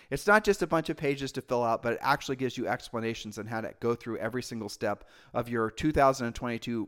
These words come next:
business and life plan. So just text the word success to four seven three seven two, and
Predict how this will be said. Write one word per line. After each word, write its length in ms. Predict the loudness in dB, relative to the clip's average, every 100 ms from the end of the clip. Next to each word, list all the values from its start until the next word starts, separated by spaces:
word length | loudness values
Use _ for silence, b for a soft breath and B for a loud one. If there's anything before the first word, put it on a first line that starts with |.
| 2
business 340 | 2 2 -6 -6
and 180 | -6
life 240 | -2 -4 -4
plan. 280 | -8 -8 -10 -14 B B
So 120 | -2
just 200 | -2 -2
text 260 | -4 -4 -2
the 60 |
word 160 | -4 -4
success 480 | -6 -4 0 0 0
to 120 | -6
four 220 | -2 -2
seven 300 | -2 -4 -6
three 200 | -4 -4
seven 280 | -2 -4 -2
two, 260 | -2 -2 -4 B B B
and 300 | 0 0